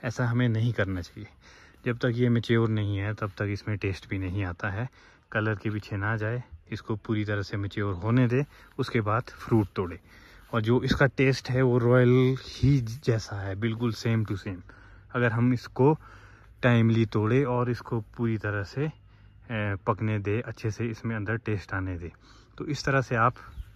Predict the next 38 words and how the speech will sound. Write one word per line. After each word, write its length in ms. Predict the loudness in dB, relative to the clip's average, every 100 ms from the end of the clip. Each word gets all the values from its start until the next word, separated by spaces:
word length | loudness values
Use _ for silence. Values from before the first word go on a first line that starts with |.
| -20 -20 -20 -20 _ _ -14 -6
इसे, 320 | -6 -2 -2
ए, 80 | -2 -10 -20 -20 -20 -16 -4 0 0 0
देख 240 | 4 4 2
सकते 360 | -6 -4 -4
हैं 140 | -2 -6
इसके 240 | -4 -4
सीड्स 420 | 0 0 0 -2
को, 200 | -4 -4 -4 -18 -20 -20 -12 0
तब 140 | 0 4
जाके 300 | 2 2 -2
आपको 300 | -2 -2 -4
आइडिया 280 | -2 -4
लगेगा 300 | -4 -6 -8
कि 300 | -6 -4 -4 -6 -8
जो 120 | -4
फ्रूट 380 | -2 0 -2 -4
है 100 | -8
आपका 300 | -8 -8 -8
मैच्योर 580 | -8 -8 -8 -8 -8 -12 -20 -20 -20 -20 -16
कितना 380 | -14 -8 -2 -2 -4 -14 -6
हुआ 280 | -2 0 -2
है। 240 | -8 -14 -20 -20 -20 -20 -20 -10
तो 80 | -8
इस 140 | -2
वीडियो 300 | -2 0 0
में 240 | 0 -2 -4 -10 -8
बागवान 300 | -6 -4 -6
भाइयों 300 | -4 -6 -6
बस 180 | -6 -6
इतना 240 | -2 -2
ही। 160 | -2 -6 -10 -20 -20 -16 -6
अगर 160 | 0
आपको 300 | 0 0 -2
ये 140 | -2 -2
वीडियो 340 | -4 -4 -4
अच्छी 280 | -6 -8 -4
लगे 300 | -4 -2 -4
तो 560 | -6 -8 -6 -2 -2